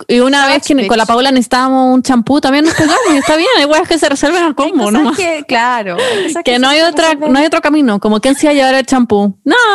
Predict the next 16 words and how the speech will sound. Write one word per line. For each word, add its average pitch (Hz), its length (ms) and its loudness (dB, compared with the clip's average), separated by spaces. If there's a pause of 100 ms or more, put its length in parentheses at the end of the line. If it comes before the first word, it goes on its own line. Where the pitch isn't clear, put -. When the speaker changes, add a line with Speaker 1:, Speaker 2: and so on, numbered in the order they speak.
Speaker 1:
se 262 120 0
resuelve 262 260 0
con 277 160 0
combos. 233 560 -2 (100)
Speaker 2:
Claro, 226 220 0
Speaker 1:
That's 240 100 -6
it. 269 60 0
Speaker 2:
exactamente. 262 720 -6 (220)
Speaker 1:
Mm, - 40 -20
Speaker 2:
Como 220 260 0
Speaker 1:
simplemente 233 320 0
uno 262 120 2
se 240 100 -4
Speaker 2:
pegándose. 254 400 -2
Speaker 1:
pega. - 480 -20
Speaker 2:
Claro. 185 400 -8